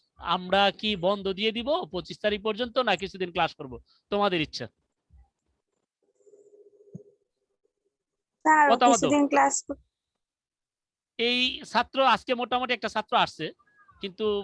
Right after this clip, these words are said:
Speaker 1: অন্যান্য দিন এরকম ছাত্র কম হলে কিন্তু আমি ক্লাস করাতে খুব, মানে গতকালের অবস্থায় কিন্তু আমি খুব নিজেই তাজ্জব হয়ে গেছিলাম যে ক্লাস কি পোস্টপোন করে দিব কিনা, কারণ এত কম ছাত্র দিয়া ক্লাস করাতে ভালো লাগে না।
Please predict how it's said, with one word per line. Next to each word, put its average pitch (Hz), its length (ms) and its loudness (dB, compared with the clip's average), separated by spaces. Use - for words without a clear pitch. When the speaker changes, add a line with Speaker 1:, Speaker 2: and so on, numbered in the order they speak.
Speaker 1:
অন্যান্য 214 320 -2
দিন 233 140 -4
এরকম 220 280 0
ছাত্র 214 280 -2
কম 226 220 0
হলে 226 140 2
কিন্তু 214 420 -6
আমি 185 200 0
ক্লাস 202 240 0
করাতে 196 400 -2
খুব, 185 280 -16
মানে 175 340 -6
গতকালের 220 640 2
অবস্থায় 202 380 0
কিন্তু 208 240 -4
আমি 196 180 0
খুব 190 180 -10
নিজেই 208 540 -2
তাজ্জব 196 300 -2
হয়ে 196 160 -2
গেছিলাম 165 360 -4
যে 165 160 -4
ক্লাস 190 300 0
কি 185 320 -6
পোস্টপোন 190 360 -4
করে 220 220 0
দিব 185 200 -2
কিনা, 127 260 -6
কারণ 170 360 -6
এত 180 200 -8
কম 202 180 -6
ছাত্র 196 280 -8
দিয়া 196 260 -2
ক্লাস 190 200 -2
করাতে 196 260 -4
ভালো 160 180 0
লাগে 143 180 -4
না। 113 140 -12